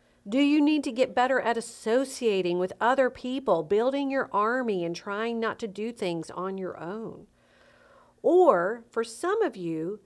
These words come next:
maybe you have never made that initial commitment to Christ. So this concept of Christ as our anchor, you don't know what that's like. And I would say,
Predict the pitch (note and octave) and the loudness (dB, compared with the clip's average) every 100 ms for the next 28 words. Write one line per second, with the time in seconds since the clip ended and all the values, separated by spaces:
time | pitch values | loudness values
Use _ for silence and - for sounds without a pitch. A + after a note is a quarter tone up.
0 | _ _ A3 C4+ D4+ C#4+ D#4+ D4 A3 A3 | _ _ -2 0 2 0 0 0 -2 -4
1 | A#3 D4+ D4 C4 D4 C4+ G3+ G#3+ G#3+ A#3 | -4 -6 -4 -4 -4 -2 -2 0 0 -2
2 | A#3 C4+ - B3 E4+ B3 - F3 - E3 | -2 -6 -4 -4 -4 -6 -6 -10 -6 -6
3 | D#3+ D#3+ - _ - - - B3 B3 - | -6 -12 -18 _ -20 -6 0 2 2 -4
4 | - D4+ D#4+ B3+ - G3+ F3 - _ - | -4 -4 -2 -4 -2 -4 -4 -12 _ -4
5 | C4+ C4 C#4 C#4 G#3 F3+ E3 - F3+ A3 | 2 2 2 0 -2 0 -2 -2 -6 -6
6 | A#3 D4 D#4+ E4+ F4 _ _ _ _ _ | -2 -2 -2 -4 -8 _ _ _ _ _
7 | _ _ _ A#3 C#4 E4+ D#4 A3+ A3+ A#3 | _ _ _ -6 0 2 2 0 2 4
8 | A#3+ A#3+ A#3 F#3 - F#3+ E3+ A#3 A#3 - | 4 2 0 -2 -2 -4 -4 -4 -6 -8
9 | - _ _ _ _ _ _ _ _ _ | -16 _ _ _ _ _ _ _ _ _
10 | _ _ _ A3 A#3 - E4 D#4+ - - | _ _ _ -4 -2 0 0 0 -2 0
11 | G#3+ F#3+ F3 F#3 | 2 4 2 -2